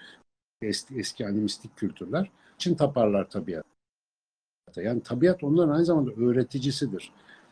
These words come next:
Mesela bugün permakültür diye bir alan var. Permakültür, doğadan örnek alıp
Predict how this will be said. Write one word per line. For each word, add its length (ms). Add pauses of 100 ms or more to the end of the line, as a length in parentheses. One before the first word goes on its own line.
(120)
Mesela 520
bugün 320 (800)
permakültür 880
diye 200
bir 60
alan 420
var. 220
Permakültür, 920
doğadan 540 (120)
örnek 400
alıp 180